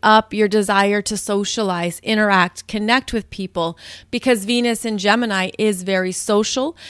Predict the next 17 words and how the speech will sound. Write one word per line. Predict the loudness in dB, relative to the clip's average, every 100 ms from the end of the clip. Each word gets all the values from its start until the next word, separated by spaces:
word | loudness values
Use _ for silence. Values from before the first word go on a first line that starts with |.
| -14
She | -2 2
likes | 4 2 0
to | -4
have | 0 2 2 2
those | 0 0
interactions, | -2 0 0 -2 -4 -4 -2 -4 -6
learn | 0 4 6
about | 6 6 4 2
other | 2 0
people, | -2 -8 -6 0 0 0
have | 0 2 4 0 -4
good | -2 -2 -2
conversations, | -6 -4 -2 -4 -2 -2 -2 -2 -2 -2 -6 -14 -4
and | 4
basically | 4 4 -2 -4
get | 0 -2 0
out | 0 2 2 0